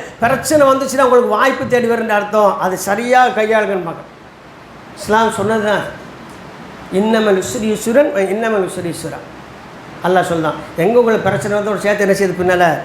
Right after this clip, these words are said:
ஒரு வெகுமதி உங்களுக்கு காத்திருக்கா. ரெண்டும் ஒரே பேக்கேஜ். நீங்க அது வேண்டாம்னு சொன்னா இது சேர்ந்து போயிடும். நீங்க பிரச்சனைக்கு போய் ஒதுங்குனீங்கன்னா உங்களுக்கு கிடைக்கக்கூடிய வெகுமதியும் போயிடும்.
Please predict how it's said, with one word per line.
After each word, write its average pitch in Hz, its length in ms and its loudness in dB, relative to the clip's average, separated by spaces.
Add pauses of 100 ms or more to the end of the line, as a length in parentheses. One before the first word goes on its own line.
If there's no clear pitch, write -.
ஒரு 170 140 0
வெகுமதி 214 400 0
உங்களுக்கு 175 240 0
காத்திருக்கா. 170 360 -2
ரெண்டும் 214 280 2
ஒரே 208 180 4
பேக்கேஜ். 190 400 0 (440)
நீங்க 190 180 0
அது 208 200 2
வேண்டாம்னு 277 340 4
சொன்னா 294 180 2
இது 269 180 2
சேர்ந்து 220 360 0
போயிடும். - 460 -6
நீங்க 233 280 2
பிரச்சனைக்கு 302 380 4
போய் 277 120 6
ஒதுங்குனீங்கன்னா 277 600 4
உங்களுக்கு 269 240 4
கிடைக்கக்கூடிய 262 440 0
வெகுமதியும் 302 600 4 (240)
போயிடும். 254 320 4